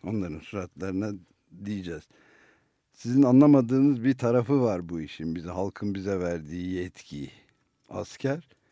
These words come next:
yat yere ve elli ş-, şınav çek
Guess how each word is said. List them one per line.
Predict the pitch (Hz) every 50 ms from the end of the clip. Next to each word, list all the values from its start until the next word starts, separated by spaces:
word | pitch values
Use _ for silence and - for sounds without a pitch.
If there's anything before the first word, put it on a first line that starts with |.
| _ _ _ _ _
yat | 92 104 123 131 127 131 98
yere | 101 104 104 110 127 127 117
ve | 107 110 107 95 95 - _ _ _ _ _ _ _ _
elli | 110 120 120 120 120 110
ş-, | - - 95
şınav | - - - - - 101 101 107 113 107
çek | - - - 80 60 - _ - _